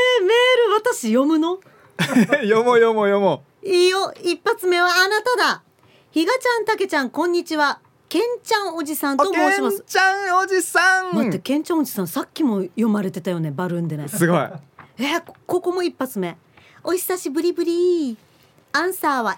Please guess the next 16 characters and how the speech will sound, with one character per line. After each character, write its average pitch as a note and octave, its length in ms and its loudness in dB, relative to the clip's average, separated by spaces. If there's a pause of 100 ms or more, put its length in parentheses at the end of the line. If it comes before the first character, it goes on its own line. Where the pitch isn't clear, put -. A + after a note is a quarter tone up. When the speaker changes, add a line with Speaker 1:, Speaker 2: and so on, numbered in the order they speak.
(140)
Speaker 1:
A。 D4 280 -2 (560)
泡 D#4 340 2
盛 G4+ 340 2
の F#3+ 240 -2 (260)
空 F4 440 2
巣 - 240 -4
を E4+ 120 0
育 D#4 380 -2
て C#4+ 120 -6
て C#4 160 0
い C4 60 0
ま B3 140 0
す。」 - 100 -4
Speaker 2:
わ A3+ 80 4
ー C#4+ 60 6 (960)
お。 E3+ 380 2